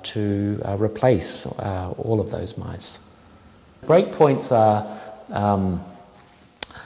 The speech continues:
an indication to a clinician whether they, it's safe to use an agent to treat a particular organism or not. And, uh, they're mandated by law in Europe and in the United States, and they can be very difficult to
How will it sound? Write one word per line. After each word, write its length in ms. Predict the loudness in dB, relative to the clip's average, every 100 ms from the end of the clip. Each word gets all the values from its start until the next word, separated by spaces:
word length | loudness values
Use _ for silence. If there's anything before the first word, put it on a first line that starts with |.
| -14 -4
an 120 | 0
indication 840 | 2 2 4 6 6 4 2 2
to 220 | 2 4
a 80 | 4
clinician 600 | 2 2 4 4 2 2
whether 240 | 4 6
they, 200 | 4 4 2
it's 200 | 0 0
safe 320 | 4 4 4
to 100 | 0
use 380 | 2 6 6 6
an 100 | 4
agent 360 | 4 4 0 -4
to 100 | -4
treat 240 | -2 0
a 40 |
particular 580 | 0 -4 -2 -4 0 2
organism 680 | 2 2 0 -2 -2 -4 -4
or 140 | -4
not. 340 | -6 -8 -10 -14 -16 -18 -18 -20 -12
And, 320 | -6 -2 0
uh, 200 | 2 2
they're 160 | 4 4
mandated 600 | 6 6 6 6 4 4
by 160 | 4 6
law 340 | 8 8 8
in 140 | 6
Europe 360 | 4 4 4 2
and 160 | -2 0
in 80 | 2
the 80 |
United 400 | 2 4 2 2
States, 760 | 0 -2 -4 -2 -4 -4 -10 -20 -18
and 300 | -6 0 2 2
they 260 | 2 4 4
can 160 | 2 0
be 140 | 2
very 280 | 6 6 6
difficult 680 | 6 4 4 2 0 0
to 440 | -4 -2 0 -2